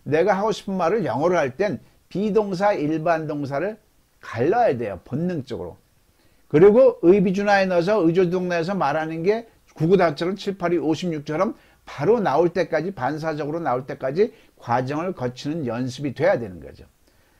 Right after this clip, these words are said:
우리가 구구단도 칠, 팔이, 오십육이 바로 나왔나요? 구구단을 외운 다음에 칠, 팔이 뭐야? 그러면 가만있어 봐 했는데,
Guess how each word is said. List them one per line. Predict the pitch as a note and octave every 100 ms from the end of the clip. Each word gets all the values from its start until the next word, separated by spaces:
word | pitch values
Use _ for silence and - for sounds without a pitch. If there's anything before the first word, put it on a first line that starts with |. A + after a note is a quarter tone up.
| _
우리가 | F#3 A#3 G#3
구구단도 | F3+ G3 F3+ F3
칠, | E3+ A3 A3
팔이, | - F3
오십육이 | D#3+ D#3 D3 D3+
바로 | - B2
나왔나요? | C#3+ B2+ A2 G2+ G2 E3+ - _ _ _ -
구구단을 | D3 E3+ F3+ F#3+ D3+
외운 | D3+ F3+ E3
다음에 | C#3 A#2 A2+ G2 _ _ _
칠, | - G3+
팔이 | F3+ G3+
뭐야? | F#3+ F3 E3+
그러면 | C#3+ D#3
가만있어 | - D#3 - C3+
봐 | D3+
했는데, | F#3 G#3+ D#3+ B2+ E3+